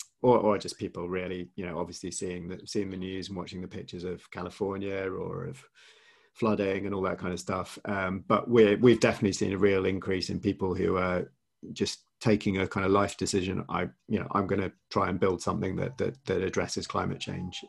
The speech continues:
Um, and there's, yeah, I think there's, there's, that's, that's definitely a real, really interesting space. L-, slightly related, but, um, we've also seen, starting to see a real increase in people who wanna tackle air pollution. I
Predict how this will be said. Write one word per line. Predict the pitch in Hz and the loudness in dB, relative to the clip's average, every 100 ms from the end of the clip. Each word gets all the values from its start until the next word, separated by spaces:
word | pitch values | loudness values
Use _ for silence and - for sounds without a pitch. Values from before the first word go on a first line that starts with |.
| - | -6
Um, | 92 92 90 87 - - - - - | -4 -2 -4 -6 -10 -20 -20 -20 -6
and | 98 | -2
there's, | 95 87 - - - | -2 -2 -6 -6 0
yeah, | 90 - | 0 0
I | |
think | 107 110 | 2 2
there's, | 98 - - | 2 -2 0
there's, | 107 - _ - | 0 0 _ 0
that's, | 110 - - | 2 0 0
that's | 101 | 0
definitely | - 90 101 95 | 0 -2 -2 -2
a | |
real, | 92 92 92 | -2 -2 -2
really | 92 101 92 | 0 0 0
interesting | 95 92 95 - 92 | -4 -4 -8 -6 -6
space. | - 101 92 92 - - - - - - | -4 -4 -4 -4 -8 -12 -20 -20 -6 -4
L-, | - | -2
slightly | - 139 120 113 | 4 6 8 8
related, | 110 120 117 113 101 90 - | 10 10 8 8 6 4 2
but, | 101 98 107 | 0 0 -2
um, | 104 98 101 - - | 0 2 0 0 4
we've | 113 - 117 | 4 4 4
also | 110 110 | 6 6
seen, | 104 107 101 104 104 - | 6 6 6 4 0 -4
starting | - 117 107 | 2 4 4
to | - | 2
see | 110 | 4
a | 104 | 6
real | 101 101 | 4 4
increase | 98 95 98 | 0 -2 -4
in | 101 | -2
people | 110 104 104 | -2 0 2
who | 98 | 2
wanna | 101 | 0
tackle | 92 107 - 104 | 0 -2 0 0
air | 107 | 0
pollution. | 131 131 131 214 185 _ _ _ _ | 2 2 2 -2 -4 _ _ _ _
I | - | -18